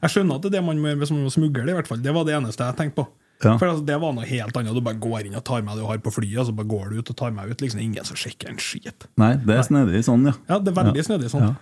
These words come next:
Speaker 1: Så der har jeg egentlig bomma.
Speaker 2: Ja. Men du driver ikke og smugler så mye
Speaker 1: Jo,
Speaker 2: sånn
Speaker 1: det er
Speaker 2: til
Speaker 1: jævlig, jævlig. Hvorfor tror du jeg misliker flyplasser så jævlig?
Speaker 2: <laughs>
Speaker 1: Jeg er
Speaker 2: Ja,
Speaker 1: nede
Speaker 2: hvor
Speaker 1: på Firfotene og hoster hver gang, jeg.
Speaker 2: Ja, men det er jo,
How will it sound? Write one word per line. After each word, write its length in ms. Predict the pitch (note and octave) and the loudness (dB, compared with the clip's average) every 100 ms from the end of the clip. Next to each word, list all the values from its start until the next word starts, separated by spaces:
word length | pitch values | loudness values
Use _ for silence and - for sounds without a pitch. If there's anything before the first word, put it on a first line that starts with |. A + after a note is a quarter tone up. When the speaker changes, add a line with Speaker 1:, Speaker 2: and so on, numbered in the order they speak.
| _ - | _ -2
Speaker 1:
Så 80 | D#3 | 2
der 240 | D#3 F3+ | 2 2
har 160 | G3+ C3 | 0 -2
jeg 100 | A#2 | -2
egentlig 380 | B2+ B2+ A#2 | -2 -2 0
bomma. 320 | A#2+ C3 A2 C3+ - - - | 0 0 -2 -6 -14 -4 2
Speaker 2:
Ja. 160 | G2+ G2+ - _ _ - | 4 2 -6 _ _ 2
Men 80 | G#2+ | 6
du 40 | G2 | 6
driver 140 | E2+ | 4
ikke 80 | F#2 | 4
og 60 | - | 4
smugler 460 | A#2+ G#2+ F#2+ E2+ F#2 | 6 6 6 4 6
så 60 | |
mye 80 | C#3+ | 8
Speaker 1:
Jo, 80 | C#3+ | 8
Speaker 2:
sånn 140 | F3+ - | 8 6
Speaker 1:
det 120 | - | 6
er 80 | C#3 | 4
Speaker 2:
til 80 | D3+ | 4
Speaker 1:
jævlig, 440 | D3+ D#3 A#2+ D3 D#3+ | 4 4 8 10 10
jævlig. 340 | F3+ F#3 F3+ F3 - - C#4 | 8 8 8 6 6 4 6
Hvorfor 160 | F3 | 6
tror 60 | - | 6
du 100 | G#3+ | 4
jeg 80 | F3 | 4
misliker 440 | G3+ - D3+ C#3+ F3+ | 4 4 4 4 4
flyplasser 480 | D#3+ C#3 B2 C#3+ | 4 4 4 2
så 80 | C#3+ | 2
jævlig? 280 | A3 G#3 G3+ | 4 4 4
Speaker 2:
<laughs> 0 | |
Speaker 1:
Jeg 140 | G#3 C4 | 6 6
er 680 | C4+ - G#3 - - - - | 4 0 0 0 -4 0 6
Speaker 2:
Ja, 60 | F#2+ | 8
Speaker 1:
nede 100 | F#3 | 6
Speaker 2:
hvor 20 | - | 4
Speaker 1:
på 60 | F3+ | 4
Firfotene 500 | G3+ E3+ D3+ C3+ C#3 | 2 2 2 2 2
og 80 | D#3+ | 4
hoster 280 | E3+ - B2+ | 2 2 2
hver 220 | C#3 D3 | 2 2
gang, 140 | D#3 A3+ | 2 0
jeg. 60 | - F3+ | 2 4
Speaker 2:
Ja, 140 | C#3+ | 6
men 100 | D#3 | 6
det 100 | E3 | 6
er 40 | D3+ | 4
jo, 140 | E3+ | 4